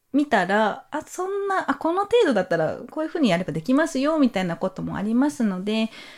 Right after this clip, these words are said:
まあ、よく話を聞いて話し合って、妥協案を見つけてとか、そういう流れが大切かなと思います。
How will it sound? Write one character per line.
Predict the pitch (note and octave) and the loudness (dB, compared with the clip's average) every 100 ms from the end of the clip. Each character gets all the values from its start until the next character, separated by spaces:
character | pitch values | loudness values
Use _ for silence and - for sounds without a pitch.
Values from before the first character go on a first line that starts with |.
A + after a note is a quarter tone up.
| - _ | -20 _
ま | F4+ | -2
あ、 | |
よ | D4 | -2
く | F#4 C#4+ | 0 0
話 | B3+ A#3+ C4+ D4 | 2 2 2 4
を | C4 | 2
聞 | B3+ G#3 | 2 -4
い | |
て | G#3 | -2
話 | A3 G3+ A3 | 0 0 0
し | - A3 | 0 0
合 | A3+ | 0
っ | - _ | -2 _
て、 | - D4 D4+ C#4 C4 | -4 0 0 0 0
妥 | G#3 | -2
協 | - G3 F#3 | 0 0 0
案 | E3+ | -2
を | E3 | -2
見 | F3 | -4
つ | - - | -6 -10
け | A#3 | -10
て | - E4 | -6 -6
と | - F3 | -4 -8
か、 | - - - - - | -8 -10 -12 -20 -10
そ | D#4+ | -4
う | |
い | D4+ | 2
う | |
流 | D4+ D4 D4 | 4 4 2
れ | D4+ | 2
が | B3+ F#3 - _ | 2 0 -4 _
大 | - F#3 | -2 0
切 | G#3+ - | 0 -2
か | A3 | -4
な | G3+ | -2
と | F#3+ | -4
思 | F#3 | -6
い | E3+ | -6
ま | E3 | -8
す。 | - - | -8 -14